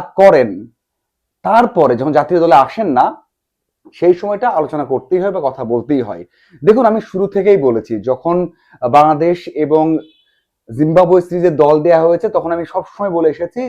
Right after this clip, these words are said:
যে নাইম অথবা বিজয় আসতে পারতেন এই দলে। দেখুন, বিজয় যে এত বড় কীর্তি করলেন, অনন্য উচ্চতায় নিজেকে নিলেন, বাংলাদেশের হয়ে একমাত্র ক্রিকেটার যিনি পঞ্চাশটা হান্ড্রেড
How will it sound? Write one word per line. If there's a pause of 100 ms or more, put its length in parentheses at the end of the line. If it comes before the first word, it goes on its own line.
(100)
যে (640)
নাইম (180)
অথবা (100)
বিজয় (120)
আসতে (100)
পারতেন (100)
এই
দলে। (420)
দেখুন, (300)
বিজয়
যে (200)
এত (100)
বড় (140)
কীর্তি (100)
করলেন, (380)
অনন্য (140)
উচ্চতায়
নিজেকে (120)
নিলেন, (460)
বাংলাদেশের
হয়ে (140)
একমাত্র (140)
ক্রিকেটার
যিনি (120)
পঞ্চাশটা (120)
হান্ড্রেড